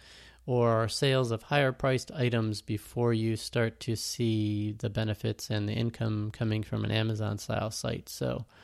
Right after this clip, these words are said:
it can take you a lot longer. But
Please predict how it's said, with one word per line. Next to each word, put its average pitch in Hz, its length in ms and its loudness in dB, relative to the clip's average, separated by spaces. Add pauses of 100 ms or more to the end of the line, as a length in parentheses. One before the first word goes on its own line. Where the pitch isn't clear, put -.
(760)
it 135 200 2
can 147 200 0
take 139 260 0
you 131 120 2
a - 20 4
lot 120 200 6
longer. 110 600 0 (480)
But 127 320 2